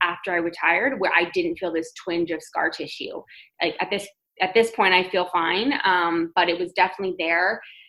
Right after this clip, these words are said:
And then I even had another surgery, like, my thymus gland was doubled in size. I don't know if it was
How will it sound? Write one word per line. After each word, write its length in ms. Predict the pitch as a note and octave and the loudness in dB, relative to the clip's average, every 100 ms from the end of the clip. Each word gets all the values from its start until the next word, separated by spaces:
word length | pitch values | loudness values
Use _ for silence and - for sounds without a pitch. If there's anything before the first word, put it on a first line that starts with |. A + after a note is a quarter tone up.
| _ | _
And 220 | G#3 G#3 | -2 0
then 480 | G3+ G#3 G3+ G3+ G3+ - - | 2 4 4 2 0 -4 0
I 160 | G3 G3+ | 2 4
even 200 | A3+ B3 | 4 0
had 140 | A#3 | 0
another 280 | G#3 G3 B3 | 2 2 2
surgery, 500 | - G3+ F3+ F#3+ F#3 | 0 -2 -2 0 2
like, 160 | F3+ D#3+ | 0 -2
my 120 | E3+ - | -6 0
thymus 360 | F3+ F#3+ A3+ - | 2 2 0 -2
gland 400 | F3 E3+ E3+ E3 | -4 -2 -2 0
was 380 | F3 E3 D#3+ - | 0 0 -2 -2
doubled 400 | F3 E3+ F#3 F3+ | 2 2 2 0
in 120 | - F3 | -4 -4
size. 640 | F3 D#3 E3+ D#4+ F#4 - _ _ _ | -4 -2 0 0 -2 -10 _ _ _
I 40 | F#3 | -2
don't 140 | F#3 | 0
know 80 | F3 | -2
if 60 | |
it 40 | F3+ | -4
was 160 | E3+ | -6